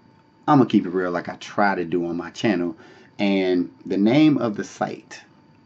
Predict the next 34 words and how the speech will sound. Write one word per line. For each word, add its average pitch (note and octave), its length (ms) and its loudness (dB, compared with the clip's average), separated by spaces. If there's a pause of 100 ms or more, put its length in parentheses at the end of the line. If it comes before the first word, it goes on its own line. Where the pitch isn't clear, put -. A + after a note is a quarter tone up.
(100)
okay, E2+ 380 -8
that E2+ 180 -6
the E2+ 80 -16
course G#2 400 -2
was G2 140 -4
based F2+ 320 -4
around E2+ 460 -8 (500)
is F2+ 260 -2
called F2 400 -6
Steemit. - 680 -8 (600)
All F2+ 80 -10
right, F#2 240 -6
maybe F2 300 -8
you E2+ 100 -8
heard A2+ 240 0
of G#2 140 0
it, G#2 180 0
maybe F2 260 -12
you E2+ 140 -14
haven't. F2 560 -4 (460)
But F#2+ 300 -2
Steemit A2+ 580 0
is F2+ 180 -8
a F2+ 60 -10
place F2+ 560 -6
that F2 420 -8 (380)
a F2 40 -12
lot F2+ 280 -6
of G2 80 -6
people G#2 240 0
go F#2+ 180 -2
to F#2 240 -4
now, E2+ 400 -6 (420)
uh, E2+ 520 -8